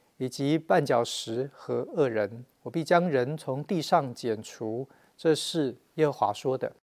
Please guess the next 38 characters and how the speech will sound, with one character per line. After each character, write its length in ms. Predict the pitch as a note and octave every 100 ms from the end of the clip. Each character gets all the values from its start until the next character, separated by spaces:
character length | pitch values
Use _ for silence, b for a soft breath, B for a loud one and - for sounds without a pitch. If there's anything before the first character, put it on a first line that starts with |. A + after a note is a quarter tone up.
| _ b b b
第 100 | -
三 240 | G#3+ A#3 A#3
节 180 | G#3 F#3
我 140 | E3
们 80 | F#3
所 140 | D#3
看 260 | C#3+ G#3 F3
到 220 | F#3 D#3+
的 320 | D3+ C#3 B2 - b b b _ _ _ _
受 320 | - B3 G3
审 320 | C#3+ - B2+ A#2
判 280 | - E3+
的 240 | C#3 A2+ - -
活 280 | - - C3
物， 340 | D3+ A3+ C3 - _ _ _ _ _
这 120 | -
里 120 | C#3+
所 240 | D3 C3 B2 _ _ _ _
表 260 | - C3 B2
列 220 | G3 G#3
的 160 | D3+ C#3
次 400 | - - - F3
序 380 | - - C#3+ - _
和 400 | _ - C#3 C#3+
创 260 | E3+ - F#3+
世 180 | E3+ F3+
纪 160 | -
里 120 | F3 B2
头 220 | - B2+
提 240 | - C3+
到 260 | C#3 D3+ - B B B B _ _
万 220 | G3+ F3
物 240 | - G#3 D#3
受 300 | - G#3 D#3+
造 240 | - E3+
的 180 | C#3+ C3+
次 340 | C3 - - E3
序 380 | - F3 B2